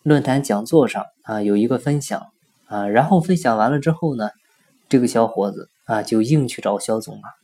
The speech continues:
啊，双方呢也要了联系方式。呃，小伙子呢他有一个想法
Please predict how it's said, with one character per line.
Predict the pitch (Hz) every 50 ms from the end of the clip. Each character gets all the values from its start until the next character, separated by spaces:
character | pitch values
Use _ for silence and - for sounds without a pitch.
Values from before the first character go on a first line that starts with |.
| _ _ _ _ -
啊， | - 101 101
双 | - 127 123 120 123
方 | 131 127 123
呢 | 120 113 107
也 | 104 101 104
要 | 117 123 113
了 | 107 104
联 | 104 107 113 117
系 | - -
方 | 147 139 139 160
式。 | 156 - - - - _ _ _ _ _ _ _ _ _ _ _ _ _ -
呃， | - 123 113 113 113 110
小 | 110 - 160 170
伙 | 170 - 117 110
子 | 113 131 135
呢 | 131 127 131
他 | - 120
有 | 110
一 | 113
个 | 117
想 | 113 - 104 113 135 143
法 | - 95 - _